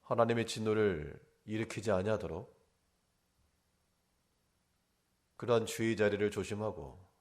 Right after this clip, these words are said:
주의하고 삼가 조심하는 것이 우리 자신을 지키는 길입니다. 왕의 진노는 살육하는 사자와 같다 그랬습니다.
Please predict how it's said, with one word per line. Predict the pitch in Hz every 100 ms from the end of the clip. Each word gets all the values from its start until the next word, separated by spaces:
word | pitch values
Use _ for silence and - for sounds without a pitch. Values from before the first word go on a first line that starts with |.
| _ _ _ _
주의하고 | - 95 98 110 107 71 87 - _ _ _ _ _ _ _ _ _ _ _ -
삼가 | - 120 117
조심하는 | 113 95 107 101 95
것이 | 85 - 78 90 - _ _ _ _ _ _ _ _ _ _ _ _ _ -
우리 | 110 110
자신을 | 113 107 117
지키는 | 113 - 101
길입니다. | 107 78 - - _ _ _ _ _ _ _ _ _ _ _ _ _ _ _ _ _ _ _ _ _ _ _ _ _ _ _ _ _ _ _ _ _ _ -
왕의 | 104 98 110
진노는 | 104 101 98 110 95 76 69
살육하는 | - 123 110 - 107
사자와 | - 98 87 85 92
같다 | 95
그랬습니다. | - 101 - 78 71